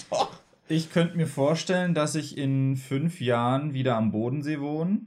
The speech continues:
Speaker 1: Oh, bei dem Haus deiner
Speaker 2: Ja,
Speaker 1: Eltern.
Speaker 2: meine Eltern haben jetzt, boah, okay. Also, d-, das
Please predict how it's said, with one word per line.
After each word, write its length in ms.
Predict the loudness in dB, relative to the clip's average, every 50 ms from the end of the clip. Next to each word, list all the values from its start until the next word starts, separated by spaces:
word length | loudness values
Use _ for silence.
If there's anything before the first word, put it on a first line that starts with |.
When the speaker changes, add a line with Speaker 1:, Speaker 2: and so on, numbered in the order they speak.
| -10 _ _ _ _ _ _
Speaker 1:
Oh, 160 | -4 -2 -2
bei 160 | 0 0 0 -2
dem 180 | -2 -2 0 2
Haus 460 | 2 2 2 0 -4 -8 -16 -20 -20 _ _ -2
deiner 140 | 0 2
Speaker 2:
Ja, 380 | 4 4 4 6 6 4 4 4
Speaker 1:
Eltern. 200 | 4 2 2 2
Speaker 2:
meine 260 | 2 2 2 0 2
Eltern 380 | 2 2 2 2 2 2 4 4
haben 220 | 4 4 4 4 4
jetzt, 500 | 4 4 2 0 -2 -6 -8 -8 -10 -12 -12 -14 -14 _ _ _
boah, 380 | -2 0 2 2 2 0 -4 -8 -14 -18 -14 -10
okay. 500 | -10 -10 -6 -4 -2 0 0 -2 -4 -6 -12 -18 _ _ _ _ _ _ _ _
Also, 460 | 0 2 2 4 2 0 -2 -4 -6 -10 -16 -20 -20 -20 _ _ _ -14
d-, 300 | -6 -4 -2 0 0 2
das 440 | 4 4 4 4 4 0 -2 -4